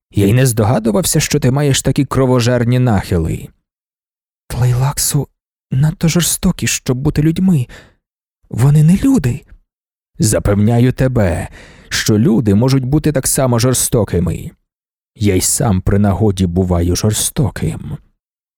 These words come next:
«Я знаю, владико». «Коли мене провокують», промовив він. «Але єдиними людьми,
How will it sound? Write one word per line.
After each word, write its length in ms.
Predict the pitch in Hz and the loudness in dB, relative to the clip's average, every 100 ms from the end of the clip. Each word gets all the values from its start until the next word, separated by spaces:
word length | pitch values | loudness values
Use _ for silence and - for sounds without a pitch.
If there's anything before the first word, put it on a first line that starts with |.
| _ _ _ _ _ - | _ _ _ _ _ -8
«Я 140 | 120 | -4
знаю, 440 | 123 - 131 120 110 | -4 -4 -6 -6 -6
владико». 560 | 127 127 117 - 139 - _ _ _ _ _ _ - | -4 -4 -4 -6 -8 -8 _ _ _ _ _ _ -4
«Коли 280 | 120 120 127 | 0 2 2
мене 240 | 117 120 | 2 0
провокують», 1160 | - 113 113 123 - - 90 82 - - - - - _ _ _ _ - | 0 0 0 -2 -2 -2 -2 -2 -4 -8 -12 -14 -20 _ _ _ _ -2
промовив 540 | 185 107 95 143 147 | 0 0 0 -2 -2
він. 320 | 127 104 - - _ _ _ _ _ _ _ - | -6 -6 -10 -18 _ _ _ _ _ _ _ -4
«Але 240 | 110 120 | 0 2
єдиними 500 | 120 117 117 117 113 | 2 2 2 2 2
людьми, 640 | 117 110 113 131 110 87 | 2 2 2 2 2 2